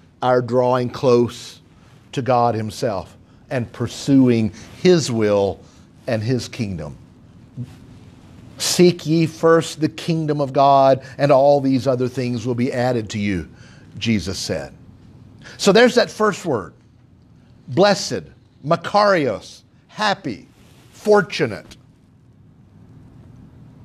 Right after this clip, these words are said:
And I've just shown you it's used a lot. Now let me take you to another word.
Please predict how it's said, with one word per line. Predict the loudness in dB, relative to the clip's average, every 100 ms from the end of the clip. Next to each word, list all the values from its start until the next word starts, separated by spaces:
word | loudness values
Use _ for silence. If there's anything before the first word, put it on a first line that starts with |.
| -20 -20 -20 -20 -20 -20 -20 -20 0
And | 4 4
I've | 4
just | 0 -2 0
shown | 0 0 0
you | -2
it's | -2 -4
used | 0 2 0 -4 -18 _ _ _ _ _ _ -20 -4
a | 4
lot. | 4 4 0 -4 -12 _ _ _ _ _ _ _ _ _ _ _ -20 _ _ -20 -20 0
Now | 4 4
let | 2
me |
take | 0 -2 -2
you |
to | -4 -2
another | -2 -4
word. | -6 -8